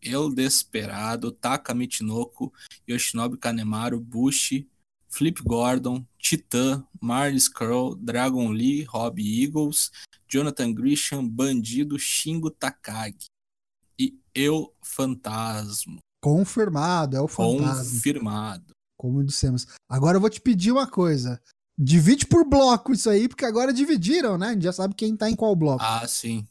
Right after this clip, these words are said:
Speaker 1: Ah, bloco A. Dragon Lee, Jonathan Grisham,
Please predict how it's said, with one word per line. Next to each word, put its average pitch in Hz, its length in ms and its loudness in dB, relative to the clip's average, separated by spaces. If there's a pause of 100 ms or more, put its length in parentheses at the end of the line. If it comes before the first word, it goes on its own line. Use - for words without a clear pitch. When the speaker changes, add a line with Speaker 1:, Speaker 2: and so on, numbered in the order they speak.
(320)
Speaker 1:
Ah, 123 460 0
bloco 131 420 2
A. 117 260 -2 (320)
Dragon 131 440 0
Lee, 143 280 2
Jonathan 131 500 -4
Grisham, 143 640 -4